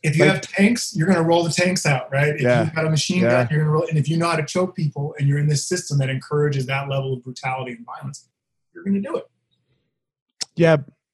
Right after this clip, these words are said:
Speaker 2: It, I think it's, I, I don't know, and I don't, I'm gonna ask, just ask this question. I don't know if I fully understand it, but you know how to choke people,
Speaker 1: Mm-hmm.
Speaker 2: right? Like, I don't, is, is it about the choke or is it about the system that you're in? Because you know how to choke people and you don't choke anybody.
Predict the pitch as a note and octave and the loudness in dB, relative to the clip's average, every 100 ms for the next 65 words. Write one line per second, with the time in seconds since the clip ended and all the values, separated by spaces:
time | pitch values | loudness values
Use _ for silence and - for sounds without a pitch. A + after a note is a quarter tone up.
0 | _ - A2+ A2 - - _ _ - C#3 | _ -12 -8 -8 -10 -20 _ _ -2 0
1 | - C3 F#3 D3+ - - A#2+ G#2 B2+ A2+ | 2 0 2 0 -2 -4 -2 2 2 4
2 | A2 B2 - A2 A#2+ - A#2+ A2+ F#2+ B2 | 2 0 -2 -2 -2 0 0 0 0 0
3 | - - B2+ A#2 - - A#2+ B2 A2 A2+ | 0 -2 2 0 -2 -2 0 0 0 0
4 | G#2+ G2+ B2+ A2+ G2+ - B2+ A2 - - | 0 -2 0 2 0 0 0 0 -4 -14
5 | - - C3 B2+ - _ _ _ _ _ | -18 2 4 4 0 _ _ _ _ _
6 | _ _ _ - D#3+ B3+ F#3 C3+ F#2+ - | _ _ _ -4 2 4 6 4 2 2
7 | G2+ - A#2 A2+ D3 F3+ - _ _ A#2+ | 2 2 2 4 4 4 0 _ _ 4
8 | F#3 - - - C#3 C#3 D#3+ C#3 D#3 E3+ | 6 4 -2 4 4 6 4 6 6 6
9 | D#3+ D#3 D3+ F3 E3 D3 - G3 C#4+ - | 8 6 6 4 2 2 8 8 8 8
10 | E3 C#3+ C#3 B2+ D3 C#3 B2+ - F3 - | 8 8 6 6 4 4 2 4 4 6
11 | B2+ A2+ F#2 G#2+ F#2+ F#2 A#2 B2 A2+ A#2+ | 2 2 2 2 0 -2 -2 2 2 2
12 | G3 D#3+ A#2 - A2 - C3 C3 D3 C3+ | 4 4 2 2 2 0 2 4 4 4
13 | C3+ A2 B2 G2+ D#2+ C2+ | 2 2 2 2 0 -6